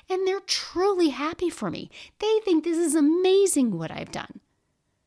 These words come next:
And the person standing next to them might be thinking, "Who does she think she is? She's a little big for her britches now. Look at her." This is other people's opinions every day of the week. We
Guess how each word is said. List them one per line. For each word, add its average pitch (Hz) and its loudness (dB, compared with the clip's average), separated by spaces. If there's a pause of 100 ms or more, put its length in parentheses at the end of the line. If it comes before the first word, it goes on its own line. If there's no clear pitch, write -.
(1040)
And 277 4
the 320 0
person 359 0
standing 311 4
next 247 0
to 320 0
them 359 2 (220)
might 269 2
be 285 2
thinking, 359 2 (300)
"Who 269 -2
does 240 0
she 185 -2
think 170 -10
she - -6
is? - -10
She's 240 -8
a 285 -6
little 240 -4
big 165 -6
for - -10
her 156 -10
britches - -12
now. - -10
Look 170 -10
at 156 -8
her." - -18 (880)
This 240 -4
is 330 -2
other 226 0
people's 233 -6
opinions 254 0 (100)
every 185 -2
day 170 -2
of 160 -6
the 165 -6
week. - -12 (280)
We 165 -10